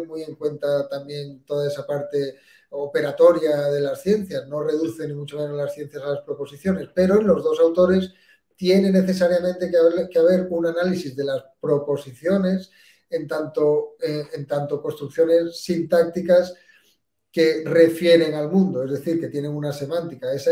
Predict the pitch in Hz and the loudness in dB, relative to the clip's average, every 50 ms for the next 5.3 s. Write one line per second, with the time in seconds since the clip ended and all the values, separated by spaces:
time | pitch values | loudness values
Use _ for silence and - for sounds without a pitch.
0 | 165 175 151 165 170 165 170 180 175 170 170 170 170 - - 165 160 160 160 147 | 2 2 0 2 0 0 2 2 2 2 2 0 -2 0 2 0 2 2 0 -2
1 | 151 147 147 151 160 165 165 165 160 160 160 151 156 160 156 156 156 151 151 151 | -2 -8 -10 -6 -4 -4 -4 -2 -2 -2 -4 -2 0 0 0 0 0 -2 -2 -2
2 | 156 151 151 147 147 147 147 147 147 147 143 143 165 175 170 170 170 151 143 139 | -2 -4 -4 -6 -10 -8 -6 -4 -4 -4 0 2 2 0 0 -2 -4 -6 -6 -4
3 | 143 139 139 - 143 143 147 139 139 - 143 143 147 156 151 147 135 131 - 131 | -4 -6 -6 -8 -10 -8 -6 -6 -6 -4 -6 -6 -4 -4 -6 -8 -10 -14 -14 -16
4 | 127 - _ 127 127 127 127 127 123 123 127 131 143 143 143 - - 123 127 123 | -16 -16 _ -12 -10 -10 -10 -10 -12 -12 -10 -8 -6 -6 -6 -10 -16 -20 -20 -20
5 | - 123 120 117 98 - | -20 -20 -20 -20 -20 -20